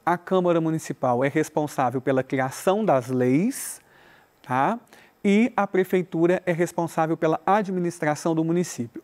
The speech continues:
ou seja, a aplicação das leis. A Câmara Municipal, ela é,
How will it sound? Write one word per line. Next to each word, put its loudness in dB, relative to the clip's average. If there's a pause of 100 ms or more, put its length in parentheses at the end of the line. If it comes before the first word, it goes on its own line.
ou 4
seja, -2 (100)
a 0
aplicação -2
das 0
leis. -6 (540)
A 0
Câmara 0
Municipal, -2 (300)
ela 2
é, -2